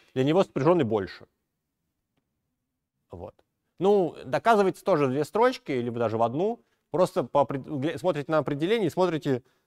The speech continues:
кто в ком лежит и для какого неравенства будет выполняться. Вот и все. То есть тут, э, ну, я не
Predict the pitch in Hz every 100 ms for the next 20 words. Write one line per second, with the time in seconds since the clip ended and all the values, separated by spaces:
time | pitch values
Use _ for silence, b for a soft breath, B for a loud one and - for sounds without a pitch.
0 | _ _ - 196 - _ - 180 165 160
1 | 151 247 240 131 143 143 143 127 139 151
2 | 185 190 160 147 170 160 143 139 123 110
3 | 98 - _ 107 104 95 - 95 _ _
4 | _ _ _ _ _ _ _ _ _ _
5 | _ 95 - 156 - 123 120 117 117 113
6 | 110 107 107 _ _ _ 120 120 110 123